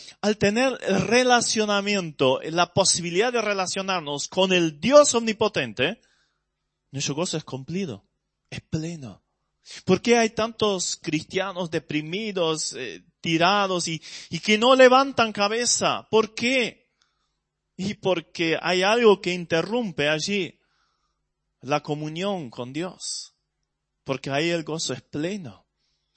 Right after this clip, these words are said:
Cuando esa comunión es plena. Pero cuando la comunión no es plena, cuando veíamos, como veíamos, eh, hay, hay muerte espiritual dentro del creyente, o sea, está muerto estando vivo,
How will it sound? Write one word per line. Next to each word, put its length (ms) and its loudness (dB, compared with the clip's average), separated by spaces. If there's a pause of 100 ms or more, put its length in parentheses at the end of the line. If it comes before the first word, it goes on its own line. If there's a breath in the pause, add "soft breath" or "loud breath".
(140 soft breath)
Cuando 240 2
esa 220 2 (180)
comunión 720 2
es 200 -8
plena. 680 -6 (480)
Pero 180 4
cuando 260 -4
la 140 2
comunión 800 -2
no 220 2
es 160 -4
plena, 560 -4 (220 loud breath)
cuando 280 2
veíamos, 460 2
como 200 -4
veíamos, 600 0 (380 loud breath)
eh, 380 -2
hay, 320 0
hay 120 2
muerte 480 0
espiritual 560 -2
dentro 340 2
del 80 -2
creyente, 920 -2 (720)
o 40 -10
sea, 100 -2
está 200 0
muerto 520 0
estando 460 2
vivo, 640 -2